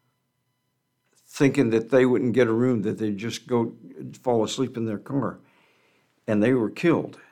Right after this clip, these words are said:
So Heavenly Father saved my life again. And, uh, and he would do this many different times. Uh,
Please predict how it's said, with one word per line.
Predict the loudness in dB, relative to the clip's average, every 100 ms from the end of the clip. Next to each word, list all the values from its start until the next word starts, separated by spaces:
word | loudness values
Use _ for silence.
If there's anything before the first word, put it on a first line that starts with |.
| _ _ _ _ _ _ _ _ _ _ _ _ _ _ -12
So | -6 0 4 4 2 -4 -10
Heavenly | -2 2 2 2
Father | 2 2 2
saved | 0 0 0 0
my | -2 0
life | 2 2 0
again. | -4 -4 -2 -4 -8 -14 _ _ _ _ _ _ _ _ _ _ _ _ _ -6
And, | -4 -2 -4 -4
uh, | -4 -4 -6 -10 -20 _ _ _ _ _ _ -8
and | -4
he | 0 0
would | 2 0
do | 0 0
this | 0 -2 -4 -10 -14 _ _ _ _ _ _ _ -8
many | -4 -2 -2 -4
different | -6 -8 -4 -4 -4 -8
times. | -6 -4 -6 -12 -20 -20 _ _ _ _ _ _ _ _
Uh, | -2 0 0 -4